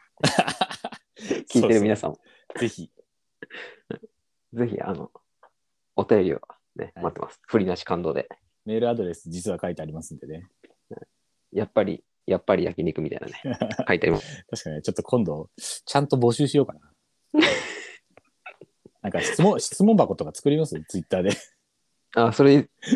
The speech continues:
Speaker 2: 作ろうよ。
Speaker 1: 来るかな？まあ、作ってみるか。
Speaker 2: うん。
Speaker 1: ちょっとメールアドレスもありますけども、
Speaker 2: うん。
Speaker 1: Twitter
Speaker 2: ぜひ。
Speaker 1: がね、ありますので、
Speaker 2: うん。
Speaker 1: そこに質問箱を作ってみますので、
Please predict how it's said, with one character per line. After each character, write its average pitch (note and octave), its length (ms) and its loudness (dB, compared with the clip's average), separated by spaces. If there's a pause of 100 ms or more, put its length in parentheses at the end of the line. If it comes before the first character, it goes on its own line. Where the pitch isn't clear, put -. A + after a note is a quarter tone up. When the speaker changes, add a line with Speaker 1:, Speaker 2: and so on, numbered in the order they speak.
(440)
Speaker 2:
作 - 160 0
ろ C#3 120 8
う - 20 2
よ。 - 180 -4 (800)
Speaker 1:
来 - 180 6
る D#3+ 140 6
か - 160 2
な？ D3 180 6
ま A#2+ 60 2
あ、 - 40 -2
作 - 180 -4
っ - 20 2
て B2 120 -2
み D3+ 80 0
る D3 80 -2
か。 D#2+ 240 -12 (680)
Speaker 2:
う - 80 -4
ん。 F3+ 60 -4
Speaker 1:
ち - 40 -14 (680)
ょ - 20 -2
っ A2+ 40 -8
と G2+ 80 -2
メ A2+ 140 4
ー B2 40 4
ル C3 80 6
ア - 20 6
ド C3+ 80 2
レ G#2 60 2
ス - 80 -8
も F#2+ 80 -6
あ - 20 -6
り A2 80 -6
ま A#2 80 -8
す A#2 80 -14
け G2+ 80 -4
ど E2+ 80 -4
も、 D#2+ 260 -14 (220)
Speaker 2:
う - 20 -10
ん。 A2 40 -6
Speaker 1:
Twitter C3+ 420 2
Speaker 2:
ぜ B2 120 6
ひ。 - 200 -4 (480)
Speaker 1:
が C3 140 -8
ね、 C#3 240 -4
あ - 80 -12
り F#3+ 100 -6
ま - 80 -4
す - 140 -12
の E2 100 -10
で、 D2+ 160 -8
Speaker 2:
う - 40 -12
ん。 - 40 -20
Speaker 1:
そ A2 120 -6
こ A2 60 0
に G#2 120 0
質 - 160 -4
問 C#3 100 2
箱 F2 260 0
を E2 60 -4
作 - 160 -6
っ G#2+ 40 -4
て - 100 -10
み E2 100 -4
ま F2+ 120 -2
す G2+ 120 -6
の C#2+ 100 -10
で、 D2 220 -12